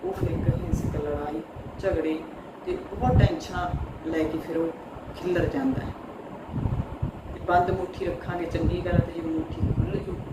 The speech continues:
ਤਾਂ ਫਿਰ ਦੂਰ ਦੀ ਖਿਲਾਰੇ ਪਾ ਦਿੰਦੀ ਹੈ। ਇਹਦੇ ਲਈ ਜੀ ਆਪਦੇ ਘਰ ਦੀਆਂ ਗੱਲਾਂ ਨਾ ਦੱਸੋ, ਆਪਦੇ ਅੰਦਰ ਹੀ ਰੱਖੋ ਸਮਾ ਕੇ। ਸਭ ਦੇ ਘਰ ਦੇ ਵਿੱਚ ਹੀ ਬਸ ਇਹ ਚੱਲਦਾ ਰਹਿੰਦਾ ਹੈਗਾ, ਪਰ ਇਹੋ ਜਿਹੀਆਂ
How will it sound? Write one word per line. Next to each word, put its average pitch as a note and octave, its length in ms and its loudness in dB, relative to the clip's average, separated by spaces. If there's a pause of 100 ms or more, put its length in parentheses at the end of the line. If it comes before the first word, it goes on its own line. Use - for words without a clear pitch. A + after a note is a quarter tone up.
ਤਾਂ D#3 80 -8
ਫਿਰ D#3 260 -6 (240)
ਦੂਰ F3 300 -2
ਦੀ F3 60 -2
ਖਿਲਾਰੇ D3+ 460 -2
ਪਾ C#3+ 200 0
ਦਿੰਦੀ D3 400 -2
ਹੈ। - 60 -4 (480)
ਇਹਦੇ G3 180 4
ਲਈ G3+ 180 4
ਜੀ - 160 -4 (100)
ਆਪਦੇ E3 340 2
ਘਰ A3+ 180 2 (100)
ਦੀਆਂ F3 200 -2
ਗੱਲਾਂ D#3+ 340 -2 (180)
ਨਾ C#3+ 160 0 (100)
ਦੱਸੋ, D3 280 -8 (520)
ਆਪਦੇ F3 520 2
ਅੰਦਰ E3+ 260 0
ਹੀ G3+ 100 2
ਰੱਖੋ F3+ 420 -2
ਸਮਾ D#3 480 0
ਕੇ। - 120 0 (500)
ਸਭ A3+ 200 4
ਦੇ C4+ 160 6
ਘਰ B3+ 180 6
ਦੇ F3 160 2
ਵਿੱਚ F3 280 -2
ਹੀ G3 40 -2
ਬਸ F3 260 0 (120)
ਇਹ F#3 180 2
ਚੱਲਦਾ D#3+ 380 0
ਰਹਿੰਦਾ D#3+ 360 2
ਹੈਗਾ, F#3+ 160 4 (320)
ਪਰ F#3+ 120 8 (100)
ਇਹੋ - 280 10
ਜਿਹੀਆਂ - 240 2